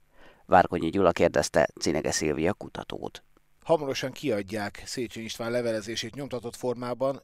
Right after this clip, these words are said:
Speaker 2: de ami talán még ennél is érdekesebb, hogy ugyanez online formában az interneten keresztül is hozzáférhető lesz. Pontosan mekkora mennyiségű levelezésről, hány levélről, mekkora időszakot átölelő levélváltásokról van szó,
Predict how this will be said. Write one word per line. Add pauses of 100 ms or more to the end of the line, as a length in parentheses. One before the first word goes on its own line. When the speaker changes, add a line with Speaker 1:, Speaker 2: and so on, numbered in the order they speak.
Speaker 2:
de
ami
talán
még
ennél
is
érdekesebb,
hogy
ugyanez
online
formában (240)
az
interneten
keresztül
is
hozzáférhető
lesz. (400)
Pontosan
mekkora
mennyiségű (180)
levelezésről,
hány
levélről,
mekkora
időszakot
átölelő (140)
levélváltásokról
van
szó,